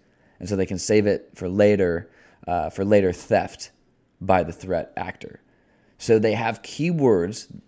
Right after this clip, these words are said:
that they pick up with an S M S text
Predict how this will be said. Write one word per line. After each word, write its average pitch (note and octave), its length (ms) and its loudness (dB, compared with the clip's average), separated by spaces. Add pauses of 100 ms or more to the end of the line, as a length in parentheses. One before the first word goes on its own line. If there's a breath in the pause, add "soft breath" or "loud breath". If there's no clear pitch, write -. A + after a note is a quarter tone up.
(120)
that G2 260 -4
they G2+ 340 -2 (100)
pick C3 300 -6
up F#2 360 -4 (320 soft breath)
with B2+ 300 0
an D3 140 -6
S B2 200 -6
M A2+ 120 -8
S G#2 180 -4
text - 520 -8